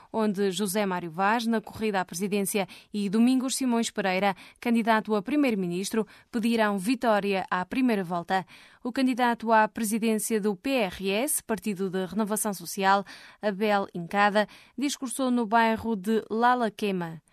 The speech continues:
Nuno Nabian, que era apoiado pelo antigo presidente Kumbayalá, encerrou a campanha na Avenida Ami-, Amilcar Cabral. O candidato independente Paulo Gomes fechou a campanha com uma intervenção na rotunda do aeroporto da capital,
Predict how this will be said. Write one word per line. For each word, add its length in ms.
Nuno 380
Nabian, 540
que 100
era 160
apoiado 540
pelo 240
antigo 360
presidente 600
Kumbayalá, 800
encerrou 380
a 60
campanha 500
na 160
Avenida 560
Ami-, 320
Amilcar 560
Cabral. 420
O 80
candidato 500
independente 580
Paulo 220
Gomes 360
fechou 300
a 40
campanha 480
com 140
uma 140
intervenção 720
na 180
rotunda 640
do 140
aeroporto 600
da 120
capital, 520